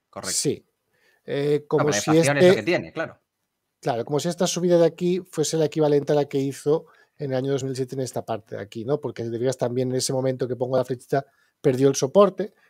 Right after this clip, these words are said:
Speaker 2: luego vino una bajada, que ahora es, o sea, la pinta que tiene el gráfico es muy bajista, la debería bajar perfectamente igual un quince o un veinte por ciento, puede ser que baje, pero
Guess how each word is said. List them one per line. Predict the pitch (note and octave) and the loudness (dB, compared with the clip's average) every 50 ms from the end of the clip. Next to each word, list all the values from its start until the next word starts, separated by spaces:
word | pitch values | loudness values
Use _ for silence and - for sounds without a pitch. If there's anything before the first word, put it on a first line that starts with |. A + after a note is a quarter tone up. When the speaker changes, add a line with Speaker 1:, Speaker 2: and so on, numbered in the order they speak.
| _ _ | _ _
Speaker 2:
luego | - C#3+ C#3 C#3 | 0 2 2 2
vino | C3 B2+ B2+ | 2 0 0
una | B2+ B2 | 0 0
bajada, | A#2+ A#2+ A#2 - - E3+ F3 E3+ E3+ G3 - _ _ _ _ _ | 0 0 0 2 4 6 6 6 6 2 -2 _ _ _ _ _
que | - - B2+ | -6 -2 0
ahora | A#2+ A#2+ B2+ B2+ C3 C#3 - | 2 2 2 0 0 -2 -4
es, | - C#3 B2+ B2+ | -6 -8 -8 -8
o | C#3+ _ _ _ _ _ _ _ _ _ _ _ _ - | -14 _ _ _ _ _ _ _ _ _ _ _ _ -6
sea, | - - C#3 | -2 2 2
la | C3 B2 | 2 2
pinta | - C3 C#3 C#3+ C3 | 0 -2 -2 0 0
que | C#3+ C3+ | 0 -2
tiene | A#2+ D3 C#3 C#3 | 0 -2 -2 -2
el | C3 C3 | 0 2
gráfico | C#3 C#3+ C#3 - C3+ - - - F2+ G2 | 2 2 2 0 -6 -8 -8 -10 -8 -8
es | B2+ A#2 A#2 | -8 -10 -10
muy | B2 B2 C3 C#3+ D3+ D#3 D3+ C3 A2 - _ _ - _ _ F3 - | -8 -6 -2 0 2 2 2 2 -2 -6 _ _ -20 _ _ -20 -20
bajista, | - A#2+ A#2+ A2+ - - D#3+ D#3+ - - - F3 G#3 - _ _ _ _ _ _ _ _ _ - | -18 -16 -14 -10 -6 -4 -4 -4 -4 -6 -6 -6 -6 -8 _ _ _ _ _ _ _ _ _ -12
la | - G#2+ | -8 -6
debería | A#2 A2+ A#2+ A#2+ B2 C3+ C3 | -4 -4 -2 0 2 2 2
bajar | A#2+ A#2 A2 - - C3 B2+ B2 B2 B2 A#2+ A#2 A#2 | 2 2 -2 -4 -4 -2 0 0 0 0 0 -2 -4
perfectamente | - A#2+ - - B2+ - B2+ B2 B2+ A#2+ B2+ | -6 -10 -8 -8 -6 -4 -2 -4 -2 -2 0
igual | B2 B2 B2+ B2 | 0 2 2 0
un | A#2+ A#2 | -2 -4
quince | G#2+ - C#3+ C3+ B2 C3+ | -8 -8 -10 -8 -6 -6
o | B2 | -6
un | A#2+ | -6
veinte | B2 A#2 B2+ | -4 -6 -6
por | - A#2 G#2+ - | -6 -6 -8 -6
ciento, | - C3+ C#3+ D#3 D#3+ - | -4 -4 -2 -2 -2 -4
puede | B2+ A#2+ | -4 -6
ser | A2+ A#2 - | -6 -8 -8
que | - A#2 | -6 -6
baje, | B2 C3 C3 - - F#3+ - _ _ _ _ _ _ _ _ _ _ _ _ _ _ _ _ _ _ - - - _ | -4 -6 -6 -8 -14 -20 -20 _ _ _ _ _ _ _ _ _ _ _ _ _ _ _ _ _ _ -12 -12 -2 _
pero | - G3 A#3 A3+ G#3 G3+ A3+ C#4 - _ | 10 12 12 12 12 10 6 4 0 _